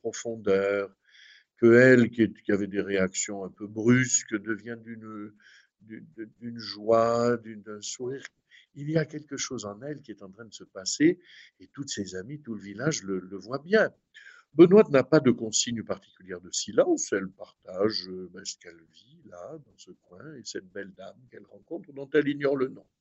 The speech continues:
Mais le,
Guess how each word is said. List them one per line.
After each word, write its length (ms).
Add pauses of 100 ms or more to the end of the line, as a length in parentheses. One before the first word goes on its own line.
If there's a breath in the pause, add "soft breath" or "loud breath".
(1600 soft breath)
Mais 140
le, 580